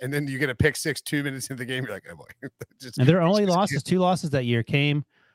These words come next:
Speaker 2: against the, the Giants. Uh, they, they were twelve and two, won the championship, beat the Los Angeles Rams. I didn't know the Rams were in L A in nineteen fifty, but they were.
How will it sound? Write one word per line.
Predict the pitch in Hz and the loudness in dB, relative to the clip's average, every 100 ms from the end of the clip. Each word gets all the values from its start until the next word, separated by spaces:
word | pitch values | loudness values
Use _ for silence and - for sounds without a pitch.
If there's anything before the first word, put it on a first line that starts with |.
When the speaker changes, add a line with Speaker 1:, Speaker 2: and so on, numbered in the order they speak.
| _ _ _ _ | _ _ _ _
Speaker 2:
against | 127 123 131 - | 0 2 2 2
the, | 143 127 123 120 120 - _ _ _ _ | 0 4 4 4 2 -2 _ _ _ _
the | 123 | 0
Giants. | 131 190 104 - 139 | 2 2 0 -6 -4
Uh, | |
they, | 110 120 131 | 0 2 2
they | 131 | 0
were | 127 | 0
twelve | - 127 156 | 2 2 2
and | 165 | 2
two, | 147 127 156 _ _ _ _ | 2 4 2 _ _ _ _
won | 110 123 | 0 2
the | 160 | 2
championship, | - 139 123 139 | 2 0 0 0
beat | 135 - | 0 0
the | |
Los | 135 151 170 | 2 2 2
Angeles | 156 143 120 | 0 0 -2
Rams. | 120 160 156 120 | 0 2 2 2
I | 117 | 0
didn't | 143 | 2
know | |
the | 117 | 2
Rams | 120 120 113 | 2 2 2
were | 110 104 - _ _ | 2 0 -4 _ _
in | 139 135 | 0 2
L | 120 117 | 4 4
A | 110 | 2
in | |
nineteen | 113 101 104 | 0 -4 -2
fifty, | 175 - | -2 0
but | 113 110 | -2 -2
they | 101 | -2
were. | 117 147 127 | 0 2 2